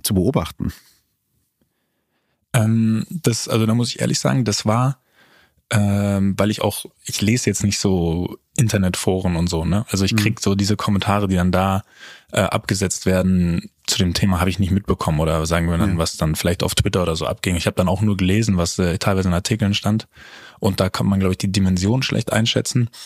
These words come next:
Speaker 2: Deswegen war das für mich eben so ein bisschen in Anführungsstrichen immer gesetzt, ne? Also es war natürlich schon schärfer, gehe ich von aus, ohne dass ich's aber so mitbekommen hab,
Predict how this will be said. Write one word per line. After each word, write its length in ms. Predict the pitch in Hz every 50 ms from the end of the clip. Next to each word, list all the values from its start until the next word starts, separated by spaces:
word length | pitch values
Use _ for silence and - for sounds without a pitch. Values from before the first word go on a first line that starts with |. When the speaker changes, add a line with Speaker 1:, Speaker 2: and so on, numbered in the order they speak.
| - - - - - _ _ -
Speaker 2:
Deswegen 580 | 95 - - - 104 101 104 104 101 98 104 107 _ _ _ _ _ _ _ _ -
war 160 | 95 92 98
das 160 | 104 98 -
für 120 | - -
mich 300 | 98 101 107 113 - -
eben 140 | - 101 104
so 100 | 104 104 98
ein 120 | 98 98
bisschen 560 | 113 110 - - 113 107 107 104 104 101 101
in 200 | - 120 101 90
Anführungsstrichen 880 | - - 113 123 120 - - - 117 104 95 92 - - - 92 85 85
immer 200 | 85 85 82 82
gesetzt, 360 | 85 82 87 85 - - -
ne? 100 | 92 98
Also 140 | 95 87 87
es 120 | 90 -
war 100 | - 101
natürlich 300 | 95 92 - - 123 -
schon 380 | - - 110 101 95 95 101 - - 180
schärfer, 580 | 170 - - - 101 107 117 - 123 120 135 139 - - - _
gehe 160 | - 107 110
ich 160 | - 113 - -
von 160 | - 110 92
aus, 240 | 82 98 131 - -
ohne 140 | 110 104
dass 100 | 98 92
ich's 140 | 90 90 -
aber 140 | 98 98 92
so 100 | 92 95
mitbekommen 360 | 95 107 - 113 - 117 113
hab, 160 | 107 104 -